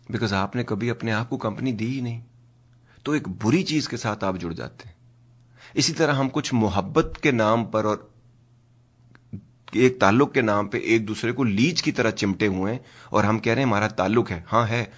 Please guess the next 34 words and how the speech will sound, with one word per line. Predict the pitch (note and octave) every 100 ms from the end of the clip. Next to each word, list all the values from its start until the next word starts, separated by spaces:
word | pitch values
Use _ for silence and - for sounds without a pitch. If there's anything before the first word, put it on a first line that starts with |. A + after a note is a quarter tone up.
| -
خون | - - C#3+
پینے | B2 G2 F#2+
کا | -
تعلق | - E2+ - -
ہے | F2
ہمارا | E2 -
ایک | - -
دوسرے | - -
کا۔ | - - _ _ - _ _ _ _ - - -
ایک | - B2 A#2
دوسرے | B2 C#3
کو | A#2+
دیکھ | A2+ B2+
کے | C3+
ہمیں | C#3+
موت | A#2 G#2 B2 E3 -
پڑ | D3
رہی | C3+
ہوتی | A2 A#2
ہے | G#2
لوگوں | G#2
کو، | G#2+
اگر | G#2+ G2+
کوئی | A2
ہم | G2
سے | G2 G#2
بہتر | G#2 G#2
ہوتا | G2 F#2+
ہے | G2+
تو | F#2
ہم | G2
اس | G#2
کو، | - A2 -
اس، | D#3+